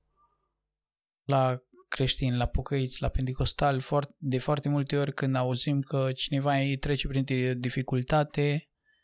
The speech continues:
e ceva normal, suntem oameni, vrem să ajutăm, să, să încurajăm, vrem să ridicăm persoana respectivă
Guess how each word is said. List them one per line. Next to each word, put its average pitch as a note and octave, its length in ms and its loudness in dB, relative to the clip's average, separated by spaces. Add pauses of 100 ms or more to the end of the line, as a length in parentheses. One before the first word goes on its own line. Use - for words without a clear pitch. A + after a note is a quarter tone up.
(680)
e C#3 260 2
ceva C#3+ 260 2
normal, C3 400 4
suntem B2 420 2
oameni, C3 360 4
vrem C3+ 220 2
să C3 140 0
ajutăm, B2+ 400 0
să, C3 460 0
să C3+ 220 -2
încurajăm, C3 800 2
vrem C3 180 2
să C3+ 160 0
ridicăm B2+ 420 0
persoana C3+ 340 0
respectivă C3+ 680 -2